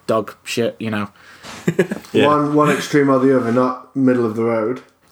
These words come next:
Speaker 1: Yeah, I wanna
Speaker 2: Yeah,
Speaker 1: be like one of
Speaker 2: exactly.
Speaker 1: those interesting films like Mother, which I couldn't decide whether to go and see or not, based on the fact
Speaker 2: <laughs>
Speaker 1: it's got one and five-star reviews.
Speaker 3: Yeah.
Speaker 2: Well, they,
Speaker 3: I,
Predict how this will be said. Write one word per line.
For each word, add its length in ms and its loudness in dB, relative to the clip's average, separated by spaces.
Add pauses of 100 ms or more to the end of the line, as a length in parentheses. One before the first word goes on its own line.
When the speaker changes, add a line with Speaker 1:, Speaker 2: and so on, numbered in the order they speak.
(120)
Speaker 1:
Yeah, 520 0
I 40 -4
wanna 180 2
Speaker 2:
Yeah, 40 0
Speaker 1:
be 120 0
like 180 0
one 140 0
of 100 0
Speaker 2:
exactly. 60 2
Speaker 1:
those 100 -4
interesting 520 -4
films 420 -2
like 100 -2
Mother, 480 -2 (500)
which 380 -6
I 80 -12
couldn't 200 -2
decide 400 -2
whether 200 0
to 100 -6
go 160 -2
and 100 -4
see 160 -2
or 120 0
not, 280 -4 (680)
based 260 0
on 60 2
the 60 -4
fact 180 0
Speaker 2:
<laughs> 0 -
Speaker 1:
it's 160 0
got 80 -6
one 260 2
and 160 -4
five-star 420 -2
reviews. 520 -4 (360)
Speaker 3:
Yeah. 480 2
Speaker 2:
Well, 120 -2
they, 260 -2
Speaker 3:
I, 80 2